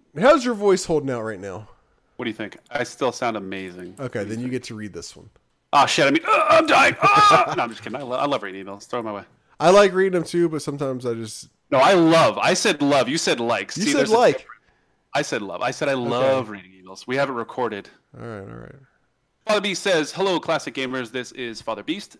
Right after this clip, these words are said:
Speaker 2: I had trouble coming up with titles for rebranded, or excuse me, re-, reband? What?
Speaker 1: Hold on, uh,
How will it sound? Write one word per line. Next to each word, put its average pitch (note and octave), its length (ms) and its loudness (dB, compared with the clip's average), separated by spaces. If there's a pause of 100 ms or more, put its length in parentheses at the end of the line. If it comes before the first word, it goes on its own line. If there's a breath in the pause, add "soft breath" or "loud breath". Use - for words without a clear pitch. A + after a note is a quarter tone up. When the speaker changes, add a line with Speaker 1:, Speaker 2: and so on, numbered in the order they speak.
Speaker 2:
I C3+ 60 -4
had C3+ 80 -2
trouble A3+ 200 -2
coming F3 260 0
up E3 160 -2
with B2+ 300 -6 (340)
titles A#2+ 560 -6 (400)
for B2 580 -2
rebranded, C3 840 -4
or B2 80 -8
excuse B2 260 -10
me, G2+ 260 -10
re-, C3+ 360 -8
reband? C3 460 -6 (440)
What? - 180 -14 (540)
Speaker 1:
Hold G2+ 140 -12
on, F2+ 140 -10
uh, E2+ 100 -16